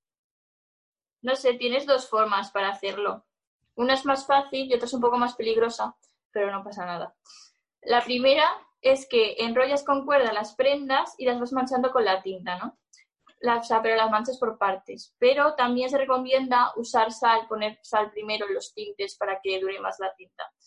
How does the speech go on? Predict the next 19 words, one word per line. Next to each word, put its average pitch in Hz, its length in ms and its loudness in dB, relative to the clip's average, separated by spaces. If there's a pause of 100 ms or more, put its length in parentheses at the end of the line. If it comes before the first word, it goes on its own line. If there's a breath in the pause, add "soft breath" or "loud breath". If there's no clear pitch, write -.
(260 soft breath)
Luego 233 360 4
la 208 240 2
dejas 226 320 -6
escurrir, 277 460 -2 (580)
quitas 269 320 2
el 285 120 4
hilo 311 200 2 (100)
y 262 80 -4
la 233 140 4
dejas 240 240 -4
secar. 196 420 -4 (240)
La 220 180 4
lavas 254 440 2
y 240 80 -10
pues 214 180 -8
ya 208 100 -2
la 202 160 -2
tienes 190 260 -10
lista. - 380 -8